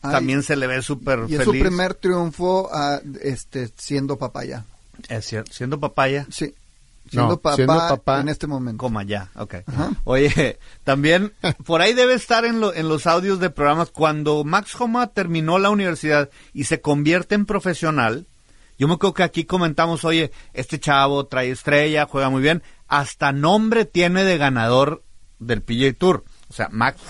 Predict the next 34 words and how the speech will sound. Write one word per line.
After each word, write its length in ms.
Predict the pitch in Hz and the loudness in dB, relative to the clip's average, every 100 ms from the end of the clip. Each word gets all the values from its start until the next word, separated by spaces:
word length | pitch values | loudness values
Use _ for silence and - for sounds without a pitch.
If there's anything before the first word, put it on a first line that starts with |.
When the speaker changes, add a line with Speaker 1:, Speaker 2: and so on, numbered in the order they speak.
| - | -2
Speaker 2:
Homa. 320 | 180 135 87 - - 117 | -2 -2 -6 -14 -14 -4
Yo 100 | 127 | 0
me 60 | |
acuerdo 200 | 151 160 | 0 -2
que 60 | 151 | -4
dijimos, 260 | 143 147 117 | -4 -4 -2
"Max 260 | 127 143 - | -2 -2 -4
Homa 200 | 156 165 | -2 -2
se 100 | 160 | -2
oye 140 | 170 180 | -2 0
bonito, 480 | 170 190 175 113 | -2 -2 -4 -6
es, 180 | 113 - - - 123 | -8 -14 -20 -16 -10
es 140 | 127 | -4
un 120 | 165 | 0
nombre 300 | 151 156 175 | 2 2 0
pegajoso". 720 | - 160 120 147 180 - 98 - - - - - - | 0 0 0 0 -2 -2 -8 -8 -8 -8 -8 -12 -8
Este, 280 | 110 131 | -8 -6
ya 200 | 123 135 | 0 0
finalmente 580 | 120 151 147 143 139 139 | 0 -6 -4 -4 -4 -2
ganó 380 | 127 123 190 226 - - - | -2 0 0 -2 -10 -18 -8
y 80 | 120 | -4
estoy 180 | 139 | -2
seguro 240 | 123 147 151 | 0 0 0
que 220 | 139 131 | 0 0
es 180 | 135 117 | -2 -4
el 100 | 156 | -4
primero 400 | - 127 123 135 | 0 0 2 2
de 60 | 127 | 2
varios 560 | 117 113 120 117 - - | 4 2 0 -4 -8 -12
que 100 | - | -4
va 120 | 104 107 | -2 0
a 20 | |
ganar. 160 | 113 127 | 0 0
Speaker 3:
En, 100 | - | -2